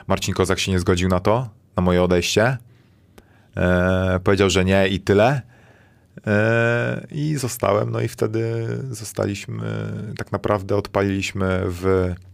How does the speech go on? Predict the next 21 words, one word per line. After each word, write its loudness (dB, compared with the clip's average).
mm, -6
w -2
play-offie, 2
gdzie -2
nam 0
bardzo -2
trefl -8
leżał, -4
a -12
trefl -2
był -2
na -2
drugim -2
miejscu. -4
E, -2
no, -4
graliśmy -2
trefl. -2
W -20
półfinale 0
graliśmy -2